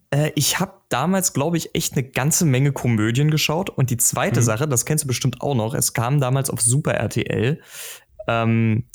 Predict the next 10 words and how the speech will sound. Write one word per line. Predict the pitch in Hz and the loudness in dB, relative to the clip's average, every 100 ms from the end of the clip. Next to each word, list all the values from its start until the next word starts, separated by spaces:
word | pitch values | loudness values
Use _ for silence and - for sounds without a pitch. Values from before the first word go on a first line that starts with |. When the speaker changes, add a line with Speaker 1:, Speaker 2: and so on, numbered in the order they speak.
| - | -2
Speaker 1:
manchmal | 117 127 147 | 0 2 2
am | 117 | 0
Samstag | 107 123 143 113 113 | 0 0 0 -2 -4
kamen | - 117 123 | -4 -2 0
so | 120 | 0
ein | 113 | -2
paar | - 113 113 | -2 -4 -2
Filme | - 120 117 | -2 0 0
vom, | 117 107 104 | -2 -2 0
äh, | 117 104 101 | 0 0 -2